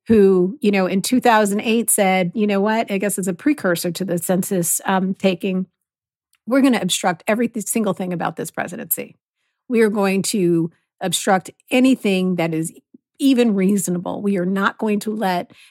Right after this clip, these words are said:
this president succeed." And he pushed, particularly with the momentum after twenty ten, he kept a, a Supreme Court nominee for what, over ten months in, in Merrick Garland.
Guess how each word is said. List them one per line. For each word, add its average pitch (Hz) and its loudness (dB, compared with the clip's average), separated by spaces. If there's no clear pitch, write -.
this 214 2
president 175 -2
succeed." - -8
And 196 2
he 208 -2
pushed, 220 -2
particularly 220 0
with 202 -4
the 196 0
momentum 185 0
after 180 -2
twenty 180 -4
ten, 190 -2
he 208 0
kept - -2
a, 208 2
a 202 2
Supreme 196 0
Court 214 -2
nominee 214 0
for - -4
what, 247 0
over 240 -4
ten 180 0
months 202 -2
in, 190 0
in 190 0
Merrick 190 -2
Garland. 190 -4